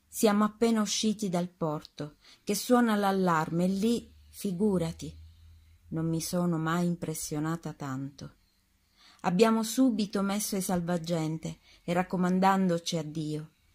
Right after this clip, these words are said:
ci siamo tutti riuniti vicino una porta di sbarco. La nave,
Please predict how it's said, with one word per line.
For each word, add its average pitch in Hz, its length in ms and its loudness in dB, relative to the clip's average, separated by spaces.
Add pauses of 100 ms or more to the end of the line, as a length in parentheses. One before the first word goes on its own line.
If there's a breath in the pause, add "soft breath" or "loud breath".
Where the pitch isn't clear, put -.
(160)
ci - 100 -6
siamo 185 440 2
tutti 240 360 0
riuniti 160 760 -2 (280)
vicino 202 500 0
una 165 160 0
porta 180 380 -2
di 156 160 -4
sbarco. 143 760 -8 (1700)
La 185 180 2
nave, 151 540 2